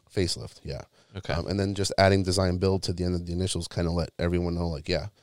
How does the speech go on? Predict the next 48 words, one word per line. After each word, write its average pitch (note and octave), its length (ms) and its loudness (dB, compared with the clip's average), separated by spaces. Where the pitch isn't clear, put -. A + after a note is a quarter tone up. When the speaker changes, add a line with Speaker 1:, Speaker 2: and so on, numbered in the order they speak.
Speaker 1:
if - 200 -8
you E2 80 -4
got D#2+ 280 4
a F2+ 60 -6
home, A2+ 600 6
an E2+ 80 -8
addition, G2 760 -2
a, - 60 -10
not F2 200 2
a C#2+ 40 -2
powder C2 260 -8
room, C#2 220 -12
but - 100 -20
guest G2 220 2
bath, F#2+ 260 0
a F2+ 40 -6
master F2+ 280 -2
bath, F2+ 200 -2
like, F2 160 -4
those F#2 260 4
kinda F2 280 0
fall E2+ 420 0
within E2 280 -4
our D#2 100 0
wheelhouse D2+ 420 -4
as D2+ 100 -12
far D2 160 -8
as D#2 180 -10
work E2+ 240 -8
that - 140 -16
we'll C2+ 100 -18
take - 240 -20
on. - 180 -18
Speaker 2:
So, G#2+ 200 4
like, G2+ 140 4
how G#2+ 160 4
long A2+ 180 2
have G#2 120 -4
you, F#2+ 220 -6
how, F#2 260 2
how A2 140 0
long A#2 160 -2
have G2 120 -4
you F#2+ 380 -8
been F2 160 -2
a D#2+ 60 -6
business - 340 -6
owner? - 340 -14